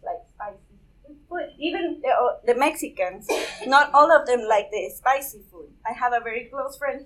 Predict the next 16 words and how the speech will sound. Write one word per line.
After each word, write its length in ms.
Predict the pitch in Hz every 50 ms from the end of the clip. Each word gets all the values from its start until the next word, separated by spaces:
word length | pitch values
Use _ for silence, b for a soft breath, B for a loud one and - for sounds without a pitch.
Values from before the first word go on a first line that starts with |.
| 285 262
here 160 | 247 220 208 208
that 220 | 196 190 - - -
she's 220 | - 233 233 -
a 40 | 247
Mexican, 680 | 240 240 226 220 220 - 269 269 - 269 269 240 226 - -
very 240 | 190 196 233 240
well, 360 | 247 254 247 247 247 - - -
like, 200 | 196 190 185 - - _ _ -
very 220 | 190 226 262 269
Mexican, 540 | 269 - - - - 262 - 269 285 277 - - _ _ _ _ _ _ _ _
but 80 | 247 240
she 140 | 247 277 269
doesn't 360 | 254 262 269 277 254 233 214
like 220 | 214 214 208 208 -
spicy 420 | - - - 185 196 202 - 185
food 200 | - - 185 180